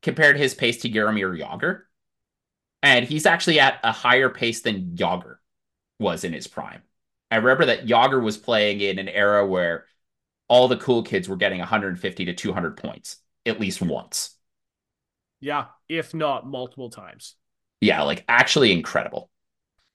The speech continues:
Speaker 2: Yeah,
Speaker 1: So
Speaker 2: and, and also good on Jaromir Jagr. Finally got his number retired this weekend.
Speaker 1: Yeah, lots going on in Edmonton and Pittsburgh, eh?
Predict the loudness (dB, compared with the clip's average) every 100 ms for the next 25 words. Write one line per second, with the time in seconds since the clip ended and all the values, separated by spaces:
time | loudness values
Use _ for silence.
0 | _ -6 0 2 2 -2 -10 _ _ -6
1 | -2 0 -2 -4 -2 -2 -2 -4 -4 -6
2 | -6 -8 -10 -12 -10 -10 -10 -12 -12 -12
3 | -12 -12 -16 -16 -16 -16 -18 _ _ _
4 | -4 4 6 6 4 2 2 4 4 2
5 | 4 6 8 6 6 4 4 0 -2 -6
6 | -6 -6 -6 -6 -6 -6 -10